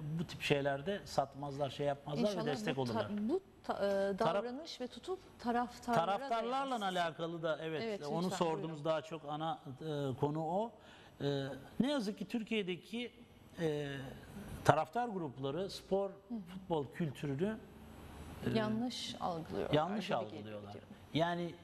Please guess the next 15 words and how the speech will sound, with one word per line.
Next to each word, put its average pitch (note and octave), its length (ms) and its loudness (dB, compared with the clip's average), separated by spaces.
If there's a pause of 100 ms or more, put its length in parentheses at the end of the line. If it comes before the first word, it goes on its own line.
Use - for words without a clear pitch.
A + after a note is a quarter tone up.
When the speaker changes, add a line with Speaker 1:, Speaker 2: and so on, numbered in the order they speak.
(340)
Speaker 1:
tek C#4 280 2
konu F#3 260 -2
bu. A2 160 -6 (300)
Bizim A3+ 300 2
ülkemizde, A3 760 0 (540)
e, C#3 420 2
kültürümüzden F#3+ 680 2
kaynaklanan, B2 680 -2 (840)
çok D3+ 240 4
kültür D#3+ 240 -2
seviyemiz D#3 680 -2 (140)
yüksek C3 440 0
bir C3 220 0
ülke C3+ 320 0
olmadığımızdan A#2+ 760 -2